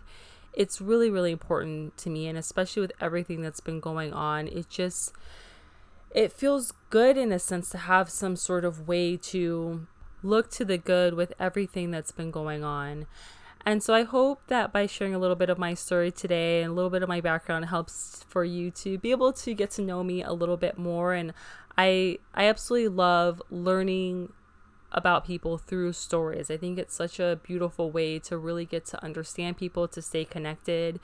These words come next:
And if you're moving forward into whatever it is in your creative endeavor, in your online business, I want you to remember that you can use your story, creative, and you can use it in a way that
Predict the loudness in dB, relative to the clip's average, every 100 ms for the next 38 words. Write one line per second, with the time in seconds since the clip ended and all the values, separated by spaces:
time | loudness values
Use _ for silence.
0 | -16 -20 -20 -20 -4 2 4 4 2 0
1 | -2 -4 -2 2 2 4 2 2 0 4
2 | 6 6 2 -2 -4 -6 -4 -2 -2 -2
3 | -6 -10 -8 0 2 4 2 2 0 0
4 | -2 -2 0 0 2 0 -4 -6 -2 0
5 | 0 -2 -6 -2 -2 0 0 0 -2 -2
6 | -4 -2 -2 -2 -2 -4 -4 -8 -10 -20
7 | -20 -20 0 2 2 2 2 2 0 -4
8 | -8 -8 -2 0 2 0 -2 -2 0 -2
9 | -2 -2 0 -2 -2 -2 -2 -2 -6 -4
10 | -2 0 0 -2 -4 -6 -4 -2 -2 -2
11 | -6 -6 -6 -4 -4 -4 -4 -6 -6 -6
12 | -2 -2 -4 -4 -4 -4 0 0 0 -2
13 | -2 -2 -4